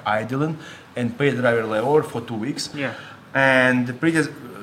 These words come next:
Speaker 1: standard solution for every, uh, trucking company to find warehouse nearby
Speaker 2: Mm-hmm.
Speaker 1: and drop this cargo, and warehouse provide storage, and same warehouse ideally provide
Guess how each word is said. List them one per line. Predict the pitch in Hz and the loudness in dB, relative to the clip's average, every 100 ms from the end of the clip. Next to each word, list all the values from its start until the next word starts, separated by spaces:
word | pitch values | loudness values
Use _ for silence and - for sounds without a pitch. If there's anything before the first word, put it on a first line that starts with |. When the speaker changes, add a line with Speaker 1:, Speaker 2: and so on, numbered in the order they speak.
| - | -10
Speaker 1:
standard | - - 147 135 120 | -6 4 6 6 2
solution | - 131 127 143 165 160 - - - | 4 4 4 2 2 0 -4 -16 -8
for | 139 143 | -4 2
every, | 135 131 123 120 | 2 4 0 2
uh, | 120 110 107 101 - - - - - | 4 4 4 0 -6 -18 -20 -18 -2
trucking | 120 117 123 | 0 2 2
company | 127 143 139 135 | 4 4 4 -2
to | 120 123 | -2 -4
find | 113 - 120 113 110 101 - - - | -4 2 4 6 2 -2 -8 -18 -2
warehouse | 120 120 - 185 175 131 - | 4 4 6 6 6 4 2
nearby | 123 117 110 101 101 120 165 - - | 2 4 2 4 4 4 2 -6 -10
Speaker 2:
Mm-hmm. | 156 143 196 | -6 -6 -2
Speaker 1:
and | 127 127 123 120 | 2 4 4 4
drop | 127 160 | 4 4
this | 151 143 | 4 0
cargo, | - 120 131 156 | 4 4 4 2
and | - 123 | 0 0
warehouse | 120 123 - 180 175 143 - - - - - - | 4 2 6 6 6 4 0 -4 -12 -20 -20 0
provide | 131 127 123 107 | 4 8 8 8
storage, | - - 143 139 170 180 - - 135 | 4 0 4 4 4 2 4 4 4
and | 135 135 | 2 2
same | - 165 156 | 2 2 4
warehouse | 131 120 - 151 151 147 - | 4 4 2 2 2 0 -2
ideally | 113 95 113 139 156 - | -4 -4 -4 0 0 -2
provide | 123 117 117 117 | -2 4 4 4